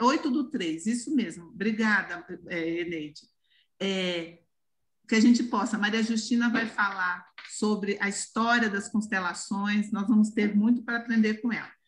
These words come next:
Então, agora, primeira foto, todo mundo. X. Espera aí que eu vou pegar um pedaço, guardar aqui. Porque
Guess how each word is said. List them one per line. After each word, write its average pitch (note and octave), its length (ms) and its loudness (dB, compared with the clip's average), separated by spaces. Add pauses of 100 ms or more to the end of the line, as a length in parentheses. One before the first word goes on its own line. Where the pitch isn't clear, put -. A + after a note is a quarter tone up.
(120)
Então, C#4+ 200 2
agora, B3 500 4 (240)
primeira D4 420 4
foto, C#4 500 -4
todo C4 280 0
mundo. B3 560 4 (120)
X. C#4 680 0 (2500)
Espera F3 220 -2
aí G3 300 2
que - 80 -8 (240)
eu A3+ 80 0
vou A#3+ 500 -4
pegar G3+ 320 0
um A#3 120 4
pedaço, G#3 920 2
guardar G3+ 560 0
aqui. G#3 880 -2 (920)
Porque F3+ 640 -6